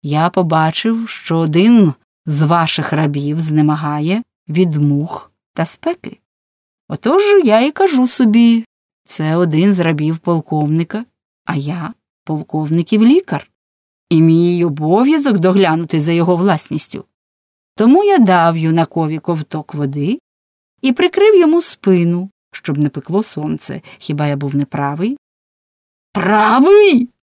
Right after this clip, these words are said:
Від обурення у полковника відібрало мову. «Заспокойтеся, пане полковнику, заспокойтеся», благав його Блад.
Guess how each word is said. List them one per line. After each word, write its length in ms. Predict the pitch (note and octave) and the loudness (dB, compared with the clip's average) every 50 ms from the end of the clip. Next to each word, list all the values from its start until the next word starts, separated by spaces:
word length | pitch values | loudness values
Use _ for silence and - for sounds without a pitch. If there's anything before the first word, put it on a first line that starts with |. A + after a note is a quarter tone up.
| _ _ _ _ _ _ _ _ _ _ _ _ | _ _ _ _ _ _ _ _ _ _ _ _
Від 240 | D#3+ E3 G3 F#3+ E3+ | -2 0 2 4 4
обурення 840 | F#3 F#3 E3+ G#3 C4 D#4+ E4 D#4 D4+ C#4+ C#4 C4+ C4+ C4 B3+ B3+ B3 - - - _ _ | 2 2 2 2 2 2 2 2 4 4 6 6 6 4 2 0 -2 -6 -14 -20 _ _
у 80 | G3 F3 | -4 -2
полковника 880 | - F3+ F3+ E3 D#3+ - - - G3 A3+ A#3 G#3 G3+ G3+ G3 - F3 | 0 0 0 0 -2 -4 -2 0 2 2 4 2 2 0 0 -2 -2
відібрало 560 | E3 E3 D#3 E3 D3+ D3+ D#3+ E3+ E3 E3 E3 | -2 -2 -2 -2 -2 0 0 0 0 0 0
мову. 400 | D#3+ D#3+ D#3+ D#3+ - - - - - _ _ _ _ _ _ _ _ _ _ | 0 0 0 -2 -4 -8 -12 -16 -20 _ _ _ _ _ _ _ _ _ _
«Заспокойтеся, 1040 | E3 D3 D3+ - - - D3+ - - E3 E3+ F3 E3+ D#3 - F3+ - - - - - - _ _ _ _ _ _ _ _ | -6 -6 -6 -6 -6 -8 -12 -8 -4 -2 0 0 -2 -2 -4 -10 -12 -12 -12 -14 -16 -20 _ _ _ _ _ _ _ _
пане 380 | - D3+ D#3 E3 F#3+ G#3 G3+ G3 | -6 -2 -2 0 2 2 0 0
полковнику, 640 | - G3 F#3+ F#3 - F#3+ F3 D#3+ D#3 D#3 - D#3 | 0 0 0 0 0 -2 -2 -2 -4 -6 -6 -8
заспокойтеся», 1200 | C#3+ D#3 D3 - - D#3 D3 - - D#3 E3 G3+ C4 D4+ D4+ - F4 E4 - - - F#3 D#3+ C3 - _ _ _ _ _ _ | -8 -6 -8 -8 -10 -12 -14 -8 -4 -2 0 2 2 2 0 0 -2 -2 -2 -2 -2 -2 -4 -6 -8 _ _ _ _ _ _
благав 500 | - D3+ D3+ D#3+ D#3 D3+ D#3 D3+ D#3 D3+ | -6 -2 0 0 0 0 0 -2 -2 -2
його 260 | D3+ D3 D#3 E3 D3 | -4 -4 -4 -4 -4
Блад. 480 | C#3+ D3 D3 D#3 D#3 D3+ - - - _ | -4 -2 -2 -2 -2 -4 -6 -10 -16 _